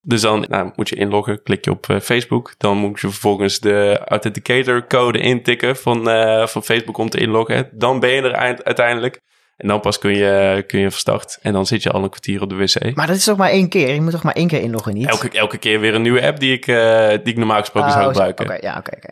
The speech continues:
Speaker 1: Is
Speaker 2: Ja.
Speaker 1: oké. Eh, ik charge-,
Speaker 2: Ja,
Speaker 1: chargeren
Speaker 2: ja,
Speaker 1: hier
Speaker 2: ja,
Speaker 1: een beetje,
Speaker 2: ja.
Speaker 1: maar alsnog.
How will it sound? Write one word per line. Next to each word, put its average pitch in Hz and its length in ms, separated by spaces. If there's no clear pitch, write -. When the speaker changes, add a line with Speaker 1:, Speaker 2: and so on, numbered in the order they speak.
Speaker 1:
Is - 100
Speaker 2:
Ja. - 60
Speaker 1:
oké. 104 100
Eh, 110 460
ik - 260
charge-, 113 580
Speaker 2:
Ja, 139 60
Speaker 1:
chargeren 135 440
Speaker 2:
ja, 120 60
Speaker 1:
hier 117 160
Speaker 2:
ja, 113 60
Speaker 1:
een 107 60
beetje, 113 320
Speaker 2:
ja. 120 80
Speaker 1:
maar 104 140
alsnog. 120 340